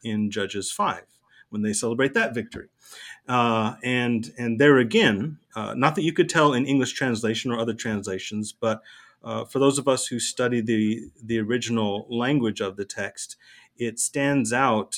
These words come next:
in, in sharp contrast with the surrounding narrative. Not just because it's poetry, which is one part of it, but the, the language is steeped in some older,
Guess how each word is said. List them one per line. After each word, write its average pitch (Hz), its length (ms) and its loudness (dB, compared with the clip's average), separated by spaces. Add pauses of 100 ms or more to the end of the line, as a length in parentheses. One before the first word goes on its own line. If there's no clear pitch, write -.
in, 107 320 -4
in 107 160 -6
sharp 139 400 -2
contrast 131 760 -6
with 104 220 -6
the 104 80 -10
surrounding 98 500 -6
narrative. 131 600 -4 (300)
Not 160 160 8
just 160 180 2
because 127 260 -2
it's - 100 -16
poetry, 107 540 2
which 139 180 -4
is 110 180 -6
one 110 280 0
part 85 240 -8
of 85 100 -12
it, 92 120 -12 (460)
but 117 440 0
the, 120 220 -2
the 117 120 2
language 120 420 2
is 107 180 -2
steeped 117 320 -4
in 107 260 -4
some 107 440 -6
older, 110 640 -2